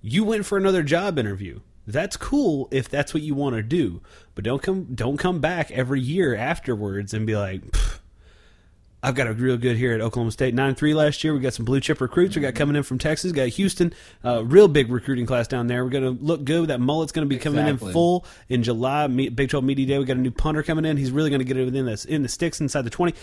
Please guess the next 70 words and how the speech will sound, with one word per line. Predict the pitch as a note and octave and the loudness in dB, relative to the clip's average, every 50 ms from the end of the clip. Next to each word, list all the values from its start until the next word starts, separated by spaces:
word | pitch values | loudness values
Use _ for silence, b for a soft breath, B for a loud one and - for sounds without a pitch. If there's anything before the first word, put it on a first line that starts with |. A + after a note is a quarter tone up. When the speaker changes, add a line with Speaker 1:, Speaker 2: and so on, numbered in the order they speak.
| B B B B | B B B B
Speaker 1:
And | - D#3 G3 A3 | -2 0 0 0
we're | A3+ B3+ | 2 2
really | B3 A3+ G3 | 2 2 2
gonna | E3 E3 C#3+ | 2 0 0
get | B2+ C3 A#2 | 0 -2 -2
a | |
good | A2 A#2+ A#2 G#2 | -2 -4 -4 -2
defense | B2+ B2 A#2+ - C3 A2+ | -2 -2 -2 -2 -4 -4
this | - C3 A#2+ - | -2 -4 -4 -4
year. | C#3 C3 B B B B B - | -6 -6 B B B B B -4
Uh, | D3 D3+ D3+ D3+ - - | -2 -2 -2 -2 -4 -6
you | - G3+ A3 | -2 0 2
know, | A3 A3 A3 | 4 4 2
look, | F3 D3 G#3+ A#3+ B3 G#3 - - | 2 2 2 2 2 0 -2 -6
look, | F#3 A3+ B3 G#3+ F#3+ | -2 0 0 0 4
put | - A#3 A3 | 4 2 4
a | |
little | G#3+ G#3+ F#3+ E3+ | 6 6 6 6
wedge | G3 G3+ G3+ E3+ F#3+ | 6 6 4 4 4
in. | G#3+ G#3+ G#3+ G3+ F3 | 4 4 2 2 0
Uh, | D#3+ D3+ D3+ E3 | -2 -2 0 0
maybe, | F3 F3+ E3 F3+ | 0 0 0 0
maybe | E3+ F3+ F3 D3 | 0 0 0 2
turn | - F3 F#3 F3+ | 2 2 2 2
three, | - F3 F#3+ F#3+ | 2 0 0 2
get | F3+ F3+ | 2 2
a | E3+ | 2
little | E3 E3 D3+ | 2 2 2
loose | D#3+ E3+ F3 - - | 2 2 2 0 0
in | D#3 C#3+ | 0 -2
the, | C#3 D#3 | -2 -2
in | - E3 D#3 | -2 -2 -2
the | D3 | -2
back | D#3+ F3 G3 F#3 - | -2 -2 -2 -2 0
end. | F#3 F3 E3+ E3 | 0 0 0 0
But | D#3 E3+ | -2 -2
hopefully, | F3 B3 C4 B3 A3 F3 | -2 -2 0 2 2 2
the | D3+ C3 | 2 2
pit | - - - - | 2 0 2 2
crew | F3+ E3+ | 2 2
gets | D3+ D#3 C#3 C#3+ | 2 0 -2 -4
real | C#3+ D#3 D#3+ D#3 C#3 | -4 -2 -2 0 0
good | C#3 D#3 D3+ - - | 0 0 -2 -2 -2
on | D3 C#3+ | -2 -2
the, | C3 - - | -2 -2 -4
on | C3+ C3+ | -4 -2
the | C3+ | -2
back | B2+ C#3+ C#3 - | 0 -2 -2 -2
turn. | - D#3+ D#3 D3+ | -2 -2 0 2
We | D#3+ F3+ | 2 2
really | E3 D3+ | 2 4
hope | D#3 E3+ C#3 B2 | 4 2 2 0
we | A#2+ | -4
score | - - D3 C#3 | -4 -2 -2 -2
more | C3+ B2+ A#2 | 0 -2 -2
points | - - B2 - - - | -2 -4 -4 -4 -4 -6
than | B2 | -6
they | A#2 G#2+ | -4 -4
do. | A#2 A#2+ | -4 -4
That's | B2+ E3 E3+ D3 - | 0 0 0 0 0
what | B2 A#2 A2 | -2 -4 -4
we're | G2+ G#2 G#2 | -6 -6 -8
really, | G#2 G#2 A#2 A2+ G#2+ G#2+ A#2+ A#2+ | -8 -6 -6 -6 -6 -6 -6 -6
really | A2 A#2 A#2 A2 G#2+ | -4 -4 -4 -4 -4
trying | - - B2 A#2 A2 | -4 -4 -4 -4 -4
to | A2 | -6
do: | B2+ C#3 | -6 -6
score | - - - A#2 G#2 | -6 -6 -8 -8 -8
more | G2 G2 | -8 -8
points. | - G#2 G#2+ A#2 G#2+ - - | -10 -8 -8 -8 -10 -10 -14